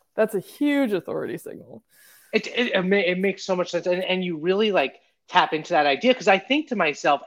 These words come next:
Speaker 2: anytime I see a well done industry report,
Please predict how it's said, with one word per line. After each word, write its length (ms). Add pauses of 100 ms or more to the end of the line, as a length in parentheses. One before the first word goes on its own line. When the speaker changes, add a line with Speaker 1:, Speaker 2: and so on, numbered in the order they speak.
Speaker 2:
anytime 460
I 100
see 460
a 380
well 560
done 320
industry 580
report, 720